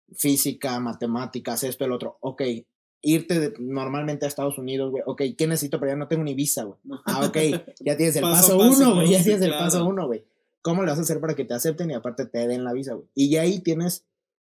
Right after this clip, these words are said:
Speaker 1: vas pasando de un objetivo grandote a ya actos que puedes empezar a
Speaker 2: Claro.
Speaker 1: hacer hoy, güey. O sea, no mañana, hoy, güey. Y a mí eso se me hace bien interesante porque creo que tenemos también una cultura donde planeamos algo, güey, pero no lo ejecutamos, güey.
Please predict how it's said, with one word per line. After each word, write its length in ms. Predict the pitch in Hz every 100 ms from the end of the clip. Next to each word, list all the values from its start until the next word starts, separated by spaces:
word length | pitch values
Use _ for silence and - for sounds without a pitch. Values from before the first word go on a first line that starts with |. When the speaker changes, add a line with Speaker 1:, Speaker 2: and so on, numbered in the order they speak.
| _
Speaker 1:
vas 180 | 147 165
pasando 320 | 196 185 180
de 80 | 175
un 80 | 175
objetivo 380 | 170 156 151 165
grandote 600 | 135 139 156 208 269 - _ -
a 340 | 123 120 120
ya 320 | 123 131 135
actos 340 | 139 - 170 -
que 100 | -
puedes 260 | 127 139
empezar 260 | 151 117 123
a 20 |
Speaker 2:
Claro. 80 | 131
Speaker 1:
hacer 380 | 139 127 - - _ _ _ _ _
hoy, 240 | - 143 135
güey. 220 | 104 -
O 60 | -
sea, 120 | 151
no 120 | 160
mañana, 460 | 214 180 147 117 - _ _ _ _ _ _
hoy, 260 | 147 156 156
güey. 260 | 120 - _
Y 120 | 131 139
a 80 |
mí 380 | 147 170 190 - _
eso 460 | 135 160 170 160 151
se 100 | -
me 80 | 165
hace 140 | 160
bien 120 | 151
interesante 440 | 156 139 123 139 147
porque 440 | 139 120 117 104 _ _ _ _ _ _ _ _ _
creo 240 | - 160 170
que 100 | 190
tenemos 400 | 160 143 151 165
también 220 | 143 135
una 200 | 147 156
cultura 300 | 139 117 143
donde 220 | 151 135
planeamos 520 | 117 139 135 147 185 190
algo, 200 | 180 185
güey, 140 | 208
pero 160 | 175 123
no 100 | 131
lo 100 | 151
ejecutamos, 520 | 143 - - 123 117
güey. 140 | 107